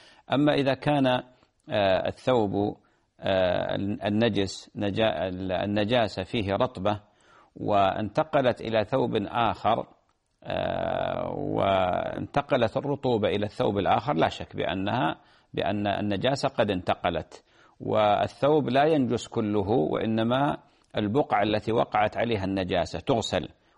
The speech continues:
ولذلك من الخطأ ما يفعله بعض الناس، يأتون إلى الثياب الجديدة النظيفة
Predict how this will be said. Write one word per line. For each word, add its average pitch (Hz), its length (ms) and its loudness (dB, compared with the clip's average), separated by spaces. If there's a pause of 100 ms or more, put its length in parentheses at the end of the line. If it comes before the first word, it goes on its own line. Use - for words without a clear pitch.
ولذلك 113 480 0
من 110 140 -2
الخطأ 110 440 0
ما 101 180 -2
يفعله 104 420 -2
بعض 95 220 -2
الناس، 110 480 -2 (280)
يأتون 120 420 -2
إلى 101 200 0
الثياب 110 500 -2
الجديدة 98 640 -2
النظيفة 110 640 0